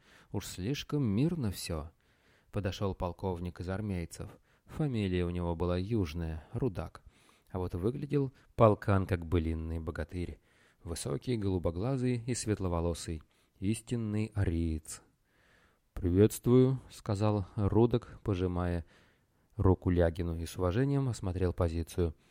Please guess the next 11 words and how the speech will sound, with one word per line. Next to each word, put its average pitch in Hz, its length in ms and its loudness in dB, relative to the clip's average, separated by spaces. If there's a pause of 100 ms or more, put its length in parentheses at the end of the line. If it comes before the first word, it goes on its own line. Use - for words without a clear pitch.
(160)
Да. 104 640 -2 (1000)
Честно 135 320 -2
говоря, 120 600 4
я 101 360 -2
не 110 140 -2
слишком-то 104 580 0
верил 101 480 4
в 92 60 4
эти 95 160 2
ваши 90 340 2
ракеты. 85 640 -2